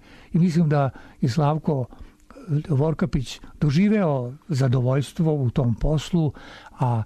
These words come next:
Boško Tokin ga je pratio, pratio ga je do poslednjeg daha svoga života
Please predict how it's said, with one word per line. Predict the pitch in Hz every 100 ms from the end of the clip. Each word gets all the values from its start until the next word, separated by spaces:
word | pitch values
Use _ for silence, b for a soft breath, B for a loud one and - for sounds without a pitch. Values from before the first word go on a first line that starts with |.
| B B B 160
Boško | 175 - 196
Tokin | - 165 - 170
ga | 143
je | 127
pratio, | - - 165 175 - 147 143 120 - b -
pratio | 170 175 175 143
ga | 139
je | 135
do | 139
poslednjeg | - 202 185 208 175 143
daha | 127 147 147 - -
svoga | - 131 127
života | 113 117 139 - 151